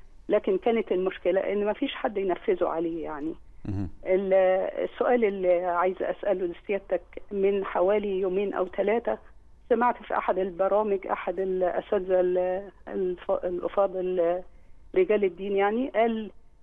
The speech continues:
Speaker 1: إن اللي بيتنصب عليه أو بيدخل تضيع أمواله يعني بدون إهمال منه أو حريق أو كده،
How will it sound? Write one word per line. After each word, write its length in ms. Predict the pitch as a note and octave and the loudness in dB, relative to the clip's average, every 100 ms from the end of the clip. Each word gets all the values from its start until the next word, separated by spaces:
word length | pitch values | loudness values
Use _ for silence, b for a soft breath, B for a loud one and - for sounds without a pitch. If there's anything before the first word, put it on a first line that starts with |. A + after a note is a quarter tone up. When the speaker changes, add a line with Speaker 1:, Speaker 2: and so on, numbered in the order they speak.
| - A3+ | -4 0
Speaker 1:
إن 260 | A#3 G#3+ G3+ F#3+ F#3+ F3 - B3+ | 2 4 4 4 4 0 0 0
اللي 260 | A#3+ G3 | 2 0
بيتنصب 580 | F#3 F#3 G#3 G3+ - E3 | 0 0 0 2 0 0
عليه 380 | D#3+ E3+ G3 F#3+ | -2 0 0 2
أو 420 | F3+ F3 F3 F3 | 2 2 2 0
بيدخل 760 | F3 F#3 F#3+ - F3+ F#3 F3+ F3+ | 0 0 0 -2 -2 2 0 2
تضيع 420 | F3+ F3+ G#3 - | 2 2 0 0
أمواله 640 | F#3 F3+ G3 F#3+ F3+ F3 F3 | 2 4 4 4 2 0 -2
يعني 380 | F3+ E3+ F3+ | -2 -2 -2
بدون 420 | E3+ E3+ F#3+ F#3+ E3+ | -2 -2 0 0 -2
إهمال 440 | F#3 F#3 F#3 F3+ | 0 0 0 2
منه 420 | F#3 F#3 F3+ F3+ - | 0 2 0 0 0
أو 240 | F3+ E3+ | 2 2
حريق 500 | - F#3 F3+ G3+ - | 0 -2 -2 -4 -4
أو 180 | F3 F3+ - | -4 -4 -4
كده، 280 | G3+ G3+ | -2 -2